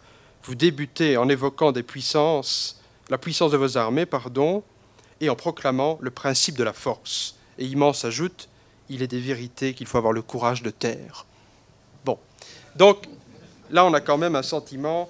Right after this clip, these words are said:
euh, extrêmement amer. Alors, on a des, des petits pansements. Et les pansements viennent de, de nos amis français, dans ce cas-là. Euh,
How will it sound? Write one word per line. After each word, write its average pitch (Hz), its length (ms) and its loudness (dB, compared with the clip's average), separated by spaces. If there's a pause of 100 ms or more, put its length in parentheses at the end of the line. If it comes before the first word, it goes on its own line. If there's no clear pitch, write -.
(400)
euh, 127 360 -6
extrêmement 147 800 -8 (160)
amer. 147 340 6
Alors, 151 220 8
on 147 120 8
a 160 80 2
des, 117 380 -2 (340)
des 123 100 -6
petits 104 480 -14
pansements. 135 560 2 (300)
Et 139 80 -8
les 147 120 -6
pansements 175 400 -4
viennent 147 240 4
de, 131 160 0
de 123 140 0
nos 123 200 2
amis 120 160 2
français, 123 480 -4
dans 135 120 -6
ce - 100 -10
cas-là. 190 360 -4 (340)
Euh, 113 560 -4